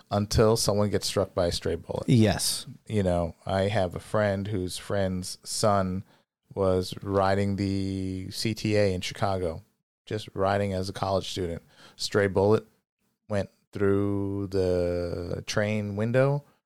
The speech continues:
Speaker 1: and hit him in the neck. Ultimately dead.
Speaker 2: Damn. And
Speaker 1: You
Speaker 2: that's
Speaker 1: know.
Speaker 2: not an easy way to go.
Speaker 1: That's not an easy way to go.
Speaker 2: That's
Speaker 1: He was
Speaker 2: not
Speaker 1: on
Speaker 2: quick.
Speaker 1: life,
Speaker 2: I mean, it is
Speaker 1: life,
Speaker 2: quick,
Speaker 1: life
Speaker 2: but
Speaker 1: support for, I think, two, three days.
Speaker 2: Damn.
Speaker 1: You know, and,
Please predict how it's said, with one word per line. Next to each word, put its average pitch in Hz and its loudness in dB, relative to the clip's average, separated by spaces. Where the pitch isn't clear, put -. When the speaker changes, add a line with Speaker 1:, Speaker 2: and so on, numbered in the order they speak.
Speaker 1:
and 90 -2
hit 107 0
him 101 0
in 98 0
the 95 -2
neck. 107 0
Ultimately 95 -6
dead. 85 -4
Speaker 2:
Damn. 98 -2
And 101 -2
Speaker 1:
You 98 4
Speaker 2:
that's - -2
Speaker 1:
know. 107 6
Speaker 2:
not 101 6
an 98 4
easy 101 4
way 101 6
to 101 4
go. 104 4
Speaker 1:
That's 95 -2
not 90 0
an 87 -2
easy 87 -6
way 82 -2
to 82 -4
go. 85 -4
Speaker 2:
That's 90 -2
Speaker 1:
He 110 0
was 98 2
Speaker 2:
not 95 2
Speaker 1:
on 87 0
Speaker 2:
quick. - 4
Speaker 1:
life, 98 6
Speaker 2:
I - 8
mean, 127 8
it 113 8
is 113 8
Speaker 1:
life, 110 6
Speaker 2:
quick, 107 4
Speaker 1:
life 110 6
Speaker 2:
but 101 6
Speaker 1:
support 101 2
for, 95 0
I 90 2
think, 95 -4
two, 98 0
three 90 0
days. - -4
Speaker 2:
Damn. 90 0
Speaker 1:
You 110 -4
know, 95 0
and, 117 6